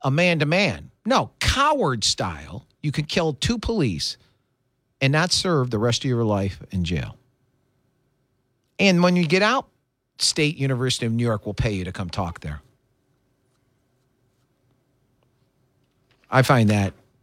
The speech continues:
interesting. Let's keep going with colleges and the problem that, uh, if you have any kids who are in college or going to college, be very, very careful. We spoke to our kids and speak to them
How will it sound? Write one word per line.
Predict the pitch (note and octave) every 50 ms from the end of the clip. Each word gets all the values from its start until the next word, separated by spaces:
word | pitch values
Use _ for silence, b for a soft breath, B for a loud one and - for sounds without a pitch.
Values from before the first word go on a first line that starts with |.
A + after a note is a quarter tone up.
| _ _ _ _
interesting. | - A#2 G2+ - G2 F#2+ - - A2+ B2 D3+
Let's | F3 F#3+ - -
keep | - - A3 G3 -
going | B3+ C4 C4 A3+ E3+
with | B2 G#2+ G#2+ - - - - _ _ _ _ _
colleges | - - A2 G#2+ G2 E2+ E2 C#2+ C#2 C2 B1 - - -
and | - A2+
the | G2+ G2
problem | - - A2+ G#2+ G#2 G2+ G2+ G2+ G2+ G2 G2 F#2+
that, | G#2+ G2+ G2 F#2+ - - -
uh, | G2+ G2+ F#2+ F2 E2 B B B B B B B
if | - C3+ C3 -
you | F3 F3
have | D3+ C3+ -
any | - E3+ F3+ E3+
kids | - - F#3+ F3 D3 -
who | D#3 D3 B2+
are | A2+ A2+ A2
in | C3+ C#3 D#3
college | D3+ E3 D#3 F#3 G3 G#3 F#3
or | C3+
going | G2 G#2 C3 C#3+ D#3
to | E3
college, | D#3 - F3 E3+ G3 G#3 G3+ C#3+ A2
be | - G2+ F#2 -
very, | A#2 A2+ A#2 A#2 B2 C3
very | B2+ - A2+ A#2+ B2 C3 A#2+
careful. | - - G#2 F#2 - - E2+
We | F#2 G#2+
spoke | G#2+ - - - C#3 C#3 C3+ C#3 -
to | - - E3
our | D3+ D3
kids | C3+ - D#3+ D#3+ D3+
and | - C#3+ C3 B2
speak | - - - D3+ C#3 B2+ -
to | - G2+
them | F#2 F2+ D2+ D2+